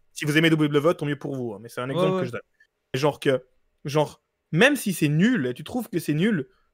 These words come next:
Speaker 1: t'as envie de te forcer à regarder parce que tu te dis, ah, W W E, c'est du catch, et un
Speaker 2: Mm.
Speaker 1: jour, ça va redevenir bien, tu vois ce que je veux dire ?
Speaker 2: Ouais, ouais, ouais.
Speaker 1: Mais, et du coup,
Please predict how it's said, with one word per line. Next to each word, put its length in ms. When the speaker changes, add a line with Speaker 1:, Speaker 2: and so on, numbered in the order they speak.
Speaker 1:
t'as 100
envie 360
de 80
te 140
forcer 400
à 80
regarder 400
parce 180
que 80
tu 160
te 60
dis, 120
ah, 40
W 160
W 100
E, 40
c'est 140
du 120
catch, 460
et 160
un 100
Speaker 2:
Mm. 40
Speaker 1:
jour, 260
ça 100
va 100
redevenir 480
bien, 300
tu 60
vois 60
ce 80
que 80
je 80
veux 40
dire ? 140
Speaker 2:
Ouais, 120
ouais, 200
ouais. 160
Speaker 1:
Mais, 220
et 100
du 200
coup, 180